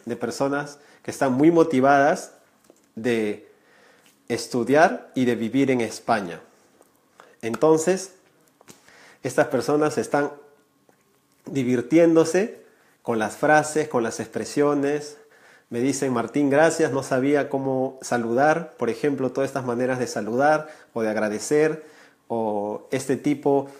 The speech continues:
de expresión que se utiliza en España y también en América Latina,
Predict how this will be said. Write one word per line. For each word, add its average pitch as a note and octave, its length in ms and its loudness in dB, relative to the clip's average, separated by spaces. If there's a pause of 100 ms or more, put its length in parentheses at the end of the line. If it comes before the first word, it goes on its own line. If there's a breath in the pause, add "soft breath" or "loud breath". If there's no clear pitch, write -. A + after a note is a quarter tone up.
(360 loud breath)
de A#2 160 -6
expresión D#3 880 0
que A#2 120 -4
se B2 100 -6
utiliza C3 460 0
en C3 80 0
España D3+ 640 0 (300)
y A2+ 180 -4
también A#2 300 -2
en C3 100 -2
América B2 360 -2
Latina, D3 640 -2